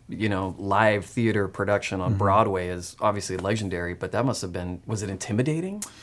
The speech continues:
Speaker 2: Sure. I mean, those big audiences are, you know, it's weird. Broadway is, is, the houses in Broadway are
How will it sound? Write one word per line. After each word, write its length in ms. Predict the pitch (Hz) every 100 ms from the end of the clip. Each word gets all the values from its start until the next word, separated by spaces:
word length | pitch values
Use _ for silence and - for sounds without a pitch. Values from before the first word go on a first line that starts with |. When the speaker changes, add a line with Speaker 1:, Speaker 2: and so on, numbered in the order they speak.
| - - - -
Speaker 2:
Sure. 460 | - - 254 220 147
I 40 |
mean, 300 | 143 143 127
those 200 | 151 147
big 240 | - 160 -
audiences 840 | 131 156 143 123 127 120 110 - -
are, 420 | 113 107 104 - - - -
you 280 | - - 156
know, 120 | 165
it's 160 | 156 -
weird. 240 | 196 127
Broadway 380 | 139 165 180 156
is, 260 | 135 113 - -
is, 260 | 135 120 - 123 -
the 120 | - 123
houses 500 | - 151 160 160 151
in 120 | 139
Broadway 400 | 131 123 143 135
are 320 | 120 120